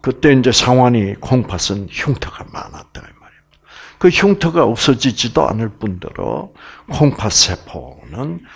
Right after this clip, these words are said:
재생될 수가 없다라고 그렇게 얘기하고, 그다음에 이제 마지막으로 재생 안 하기로 유명한 세포가 바로 뇌세포다. 아, 아니,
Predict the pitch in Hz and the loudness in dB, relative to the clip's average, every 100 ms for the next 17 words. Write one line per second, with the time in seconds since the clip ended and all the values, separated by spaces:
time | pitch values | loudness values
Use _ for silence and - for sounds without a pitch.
0 | - - - 123 160 151 143 135 - 135 | -20 -8 -2 2 2 4 2 2 0 2
1 | 175 202 - _ _ _ _ _ _ - | 0 -2 -10 _ _ _ _ _ _ -16
2 | - - - - - - - - 123 170 | -16 -8 -6 -6 -8 -14 -14 -10 -8 -8
3 | 170 - - - 80 85 87 - - _ | -8 -12 -16 -12 -12 -12 -14 -14 -20 _
4 | - 147 220 _ - - - - - 135 | -20 -20 -20 _ -20 -20 -20 -12 -6 0
5 | 190 202 160 135 - 90 95 - 165 196 | 2 4 2 2 0 0 -4 2 4 4
6 | 160 - - 170 220 - - - _ - | 2 -2 -2 -4 -4 -16 -20 -20 _ -2
7 | 123 117 135 131 127 101 110 113 104 98 | 0 2 4 4 2 0 0 2 0 2
8 | 117 143 165 - - 104 101 101 92 87 | 4 4 2 -2 -6 -2 0 0 -2 -6
9 | 76 95 156 214 _ _ _ - - 92 | -8 -6 -8 -10 _ _ _ -10 -8 -8
10 | - - 98 107 - - 92 - _ _ | -10 -14 -10 -10 -12 -14 -14 -16 _ _
11 | - 76 - - - - - - _ 110 | -12 -6 -6 -6 -14 -16 -18 -18 _ -6
12 | 104 107 113 87 | -6 -4 -4 -4